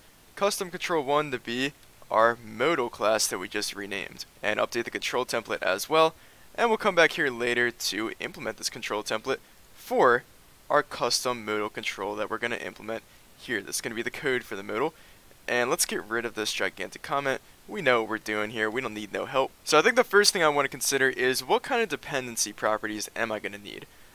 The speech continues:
Well, a modal can be open or it can be closed. So let's have a dependency property for is open. So this will be a prop D P. My good old Visual Studio snippet should be built in the Visual Studio. The is open property, it'll be a Boolean,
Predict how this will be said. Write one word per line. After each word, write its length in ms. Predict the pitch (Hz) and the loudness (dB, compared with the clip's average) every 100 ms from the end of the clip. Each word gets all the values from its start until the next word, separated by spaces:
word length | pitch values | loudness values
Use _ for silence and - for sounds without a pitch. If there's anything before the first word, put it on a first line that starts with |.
| - - - | -20 -20 -4
Well, 160 | - 196 | 4 6
a 60 | 202 | 6
modal 320 | 196 226 247 | 4 4 2
can 240 | - 180 | 0 -2
be 180 | 180 - - | -2 -4 0
open 420 | 127 - 151 165 - - | 0 0 -4 -4 -16 -4
or 140 | 156 165 | 0 0
it 40 | |
can 120 | 160 | 0
be 100 | 120 | -8
closed. 480 | - 110 107 160 - - - - - - - | -4 -2 0 0 -4 -8 -20 -20 -20 -20 -6
So 180 | - 156 | 0 2
let's 300 | 151 254 - | 4 4 4
have 300 | 208 190 202 | 4 4 4
a 140 | - 147 | 0 -2
dependency 500 | 117 - 120 113 98 | -6 -8 -6 -6 -2
property 460 | - 98 - 117 | 2 2 2 -6
for 360 | - 110 110 104 - - - - - | -6 -4 -2 -2 -6 -20 -20 -18 -2
is 200 | 170 143 | 2 2
open. 340 | 113 - - | 0 -2 -6
So 180 | - 80 | -4 -4
this 200 | 98 - | -2 -2
will 100 | 95 | -4
be 40 | |
a 40 | 92 | -10
prop 480 | - - 123 95 - | -6 4 4 4 -4
D 180 | 113 - | -12 -10
P. 320 | - 180 185 - - - - | -10 -8 -10 -14 -20 -20 -16
My 100 | - 107 | -14 -6
good 140 | 117 | -4
old 160 | 113 104 | -2 -2
Visual 260 | 120 113 | -4 -4
Studio 380 | 110 - 113 110 | -4 -4 -6 -4
snippet 520 | 107 - 151 - 143 | 0 0 -2 -2 -2
should 220 | - - 147 | 0 -2 -2
be 60 | |
built 260 | 131 127 131 | -2 -2 -4
in 60 | |
the 60 | 120 | -8
Visual 220 | 110 110 | -6 -6
Studio. 400 | - 113 117 113 - - - | -6 -4 0 -2 -2 -16 -12
The 140 | 113 - | -8 -4
is 280 | 143 165 160 - | 0 2 2 0
open 260 | 127 135 120 | 0 0 -4
property, 520 | - 123 120 120 120 - - - - | 2 2 2 -2 -6 -8 -20 -20 -10
it'll 140 | 104 | -6
be 140 | 113 110 | -4 -4
a 60 | - - | -6 -8
Boolean, 460 | 196 214 208 202 | -4 -2 -2 -2